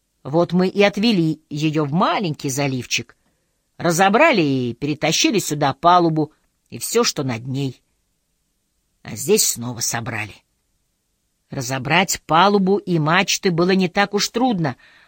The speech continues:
а на сборку ушло целых полгода. Мачты пришлось немного подпилить. Павильон оказался прекрасным помещением.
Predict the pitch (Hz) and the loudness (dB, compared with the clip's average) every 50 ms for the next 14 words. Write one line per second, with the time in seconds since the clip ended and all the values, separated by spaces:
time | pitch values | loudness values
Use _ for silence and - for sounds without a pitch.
0 | _ _ _ _ _ - 165 180 180 175 175 165 147 165 165 170 202 240 277 - | _ _ _ _ _ -2 0 2 2 2 2 0 0 0 2 4 4 4 4 2
1 | - 294 262 - - 185 160 143 - - 165 175 202 214 - - - 131 156 156 | -2 -4 -4 -2 0 -2 -2 -2 -2 -2 0 0 0 0 -2 -4 -6 -6 -6 -6
2 | 131 - 117 120 113 123 123 - _ _ _ _ _ _ _ _ _ _ _ _ | -6 -8 -8 -8 -8 -8 -12 -12 _ _ _ _ _ _ _ _ _ _ _ _
3 | _ _ _ _ _ _ _ _ _ _ _ _ _ _ _ _ - 160 185 202 | _ _ _ _ _ _ _ _ _ _ _ _ _ _ _ _ -6 -2 0 2
4 | 202 196 - - - 202 208 - 190 202 190 - - 196 190 - - 190 190 185 | 2 2 0 -2 0 0 0 0 0 -2 -2 0 0 0 0 0 0 0 0 2
5 | 185 180 180 175 175 165 - 175 165 - - 185 180 175 170 160 - - - - | 2 0 0 -2 -4 -4 -6 -8 -8 -4 -2 0 0 2 0 -2 -2 -6 -12 -14
6 | - _ _ _ _ _ _ _ _ _ _ _ _ _ _ _ - 156 165 170 | -14 _ _ _ _ _ _ _ _ _ _ _ _ _ _ _ -4 -2 0 2
7 | 170 175 185 180 175 170 - 180 170 165 185 175 170 - 185 165 - 185 180 180 | 2 2 2 2 0 2 2 2 2 4 2 2 2 0 -2 0 0 0 -2 0
8 | 196 208 208 196 - - 160 151 - - 139 147 147 139 - - 147 143 131 127 | 2 2 2 2 0 -2 -6 -8 -6 -6 -4 -4 -4 -4 -4 -2 -2 -4 -4 -4
9 | 123 120 113 | -8 -10 -12